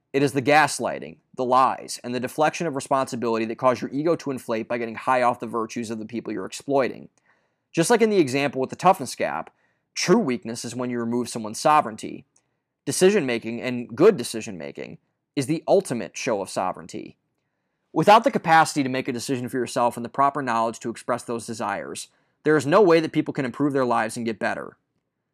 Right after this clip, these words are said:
The sick irony of all of this is that it's always the truly privileged, the ones who are truly abusing their power and the power over people,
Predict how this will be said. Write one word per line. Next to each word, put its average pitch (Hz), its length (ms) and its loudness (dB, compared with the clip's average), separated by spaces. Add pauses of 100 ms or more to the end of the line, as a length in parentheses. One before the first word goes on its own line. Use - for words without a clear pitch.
(1040)
The 139 80 -2
sick - 300 4
irony 165 360 6
of 113 160 -2
all 147 240 6
of 120 100 -4
this - 420 -8 (120)
is 127 100 -4
that 131 80 0
it's 123 120 -4
always 196 360 4
the 139 80 -6
truly 190 380 0
privileged, 85 600 -8 (260)
the 135 80 -2
ones 156 220 2
who 147 100 -4
are 139 60 -4
truly 220 500 0
abusing 120 340 -4
their 104 100 -6
power 104 420 -4
and 117 120 -6
the 110 60 -12
power 120 340 2
over 104 140 -8
people, 90 500 -10